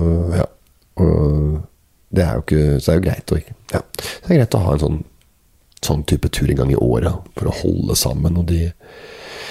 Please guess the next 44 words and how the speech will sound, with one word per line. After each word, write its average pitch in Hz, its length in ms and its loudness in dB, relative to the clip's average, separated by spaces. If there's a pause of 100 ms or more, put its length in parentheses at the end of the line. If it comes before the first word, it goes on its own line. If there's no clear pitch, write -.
(640)
de 85 80 6
er 101 80 4
gode, 101 400 0 (480)
de 73 80 2
er 69 80 4
jo 85 140 2
gode 62 260 2 (880)
venner, 65 380 0
er 78 100 2
ikke - 220 0
det? 85 100 6 (160)
Det - 100 0
er 69 140 2
bare - 80 2 (140)
at - 80 -6
de - 180 2
har - 320 0
forskjellig - 480 -2
økonomi, 69 540 2 (260)
og - 160 -6
kanskje - 320 0
ulik, - 400 -2
liksom, - 240 -2
da, - 160 -6
tilnærming 57 560 0
til, - 240 2
eh, - 240 0 (640)
til 95 140 2
livet 76 180 2
enn 90 80 0
det 73 160 2
de 90 80 4
hadde 76 240 2
da 78 80 2
man 87 240 2
gikk - 160 -6
på 139 100 2 (220)
videregående. 80 720 2 (560)
Da - 120 -2
man 80 120 0
kanskje 78 320 -2
fremstod 71 320 0
som 80 160 0
en, 73 120 0